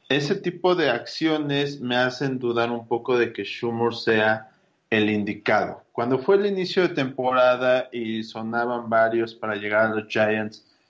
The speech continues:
yo me inclinaba más por Patricia, que ahora juega con los Leones de Detroit, que a pesar de perder sus dos, sus dos primeros juegos, ha logrado poner en orden a un equipo que tiene,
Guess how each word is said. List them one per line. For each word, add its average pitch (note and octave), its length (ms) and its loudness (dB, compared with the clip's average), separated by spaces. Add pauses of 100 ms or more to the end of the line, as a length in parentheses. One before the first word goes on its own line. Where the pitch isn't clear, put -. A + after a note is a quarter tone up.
(140)
yo C3+ 100 2
me E3+ 120 2
inclinaba D3 500 4
más D3 180 2
por C#3+ 240 0
Patricia, B2 640 -2
que G#2+ 140 0
ahora A2+ 340 2
juega A2 360 0
con G#2+ 120 -6
los G#2 120 -6
Leones G#2+ 300 -2
de G#2+ 100 2
Detroit, A2+ 460 0
que A#2 100 2
a G#2+ 80 0
pesar C3+ 300 2
de E3+ 80 -2
perder A#2+ 380 2
sus A#2 200 -8
dos, C#3 380 0 (280)
sus - 200 -2
dos E3+ 140 4
primeros E3 480 0
juegos, D3+ 560 0 (280)
ha C3 140 4
logrado C#3+ 680 4
poner B2+ 300 -4
en B2+ 180 -4
orden B2 460 -4 (100)
a - 80 -6
un C3+ 160 0
equipo D3 680 -2 (340)
que A2 840 2
tiene, E3+ 580 0